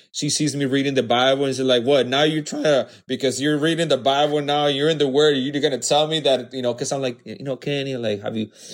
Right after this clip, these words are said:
have you read the books that your, the counselor said? Have you go into the Bible, into the Word?" And it's like, "Leaves,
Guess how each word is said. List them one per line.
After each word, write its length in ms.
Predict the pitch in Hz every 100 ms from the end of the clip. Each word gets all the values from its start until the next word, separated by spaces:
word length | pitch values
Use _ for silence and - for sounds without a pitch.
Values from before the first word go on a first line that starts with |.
| - _ _
have 160 | 113 113
you 100 | 110
read 220 | 120 123
the 60 |
books 260 | 120 123 117
that 100 | 117
your, 180 | 107 101
the 160 | 98 92
counselor 380 | 107 110 107 98
said? 320 | - 110 107
Have 220 | 104 101
you 360 | 104 104 101 - -
go 200 | 92 104
into 160 | 113 107
the 80 | 101
Bible, 320 | 104 98 98
into 200 | 95 -
the 80 | 92
Word?" 300 | 95 104 107
And 120 | 101
it's 120 | 98
like, 240 | 107 101 - - - - -
"Leaves, 480 | 143 160 131 - -